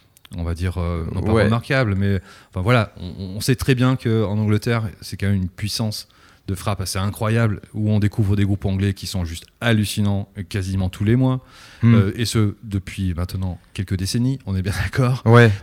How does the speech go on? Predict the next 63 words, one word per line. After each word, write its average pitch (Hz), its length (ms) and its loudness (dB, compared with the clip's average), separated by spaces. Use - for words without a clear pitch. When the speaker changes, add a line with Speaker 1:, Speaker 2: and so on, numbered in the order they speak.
Speaker 1:
Donc 131 180 -2
il 123 120 -12
y 117 40 0
a 113 40 2
une 117 100 0
culture, 110 500 -4
euh, 92 140 -2
Speaker 2:
Euh. 65 140 -2
Speaker 1:
voilà, 101 220 -2
de, 87 160 -6
de, 85 160 -10
de 90 140 -6
la 85 100 -4
musique 104 300 0
qui 90 280 -6
est 90 60 -6
pas - 180 -4
du 85 60 -8
tout - 120 -10
la 98 60 0
même 92 120 0
que - 80 -4
la 101 120 0
nôtre. 117 240 -2
Speaker 2:
Hmm. 117 160 6
Speaker 1:
Donc 92 160 -10
ce - 60 -12
qui - 60 -18
fait 104 100 -4
que, 113 200 -4
effectivement, 107 600 -2
euh, 95 40 0
peut-être 104 280 -2
que - 80 0
les 95 160 2
médias 95 260 2
sont 92 240 -4
plus - 140 -8
sensibles 101 320 -2
à 90 40 0
ce - 80 -6
que - 60 -2
vous 98 120 0
faites, 135 300 0
euh, 95 260 2
de 92 100 0
par, 104 300 2
eh - 20 -2
bien, 104 260 2
ces - 140 -4
sonorités. 104 600 2
Après, 113 520 2
les 104 340 -2
étoiles, 123 380 -2
pour 113 180 0
vous, 127 180 0
s'alignent 117 520 0
aussi 107 260 -4
peut-être 104 280 -4
à 101 40 2
la 98 60 0
bonne 110 180 2
période, 127 400 0